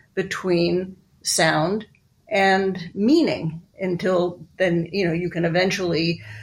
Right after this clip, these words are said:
uh, transfer it into a, a symbol system of, "Oh yeah, this particular sound looks like that." So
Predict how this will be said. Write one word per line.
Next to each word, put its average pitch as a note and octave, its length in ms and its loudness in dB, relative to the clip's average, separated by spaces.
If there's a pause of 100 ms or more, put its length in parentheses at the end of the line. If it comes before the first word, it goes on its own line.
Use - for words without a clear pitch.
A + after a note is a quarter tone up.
(180)
uh, E3+ 200 0 (720)
transfer F#3 800 0
it E3+ 180 2
into E3+ 380 -2
a, E3 160 0
a - 80 -6
symbol A3 340 2
system E3 640 -2 (640)
of, F3+ 420 -4
"Oh F#3+ 160 0
yeah, F3 200 2
this F3 180 -2
particular E3+ 500 -4
sound E3 680 0
looks F#3+ 360 -2
like D#3+ 540 -2
that." F3+ 440 -2 (520)
So G#3+ 640 2